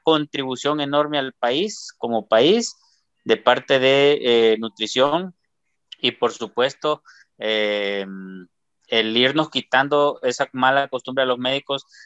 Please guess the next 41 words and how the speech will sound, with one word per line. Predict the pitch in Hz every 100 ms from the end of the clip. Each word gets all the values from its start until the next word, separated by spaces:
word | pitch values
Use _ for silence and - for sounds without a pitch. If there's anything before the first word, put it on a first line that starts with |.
| _
que | 123
usted | 117 143
no | 151 147
puede | 156 151
comer | - 139 143
esto, | 170 175 147
usted | - 147
no | 147
puede | 147
comer, | 143 143 143
entonces, | 143 147 - _ _ -
y | 127
el | 117
paciente, | 123 151 165 -
bueno, | 127 151 151
¿y | 120 107
caviar? | 113 107 127 170 185
¿Qué | 147
va | 151
a |
comer | - 160 156
caviar? | 156 185
Si | - 151
ni, | 135 131
ni | 127 131 123
para | - 123
comprar | 117 - 151
tortillas | 147 143 156 156 147
hay, | 190
va, | 190 151 - 131
va | 131
a |
buscar | 127 131 123
caviar, | 110 135 180 - _ _ _ _ _
¿verdad? | - 117 147 131
O | 104
sea, | 127 139 113 98 92 - _
por | - 104
dar | 123 139
un | 123
ejemplo. | 156 180 - 101